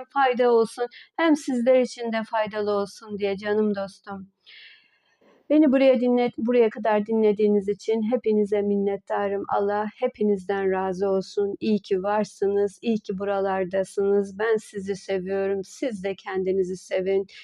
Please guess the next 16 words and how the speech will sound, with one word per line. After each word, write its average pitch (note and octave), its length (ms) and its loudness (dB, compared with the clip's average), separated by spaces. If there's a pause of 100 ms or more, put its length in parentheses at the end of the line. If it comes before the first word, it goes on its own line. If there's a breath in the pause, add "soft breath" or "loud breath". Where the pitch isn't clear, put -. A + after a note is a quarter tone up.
Size A#3+ 380 0
değer A#3 360 4
vermeyen G#3+ 540 4
bir G3+ 140 0
kişi G3+ 320 -4
varsa G3 380 -4
etrafınızda F#3+ 920 -4
lütfen F#3+ 840 -4
değerinizi F#3+ 600 -2
azaltmasına F#3+ 880 -8
izin F#3 420 -2
vermeyin. F#3+ 520 0 (280 loud breath)
Sınırlarınızı A#3 880 2
belirgin G3+ 480 2
hale F#3+ 400 -2
getirin. G3+ 680 0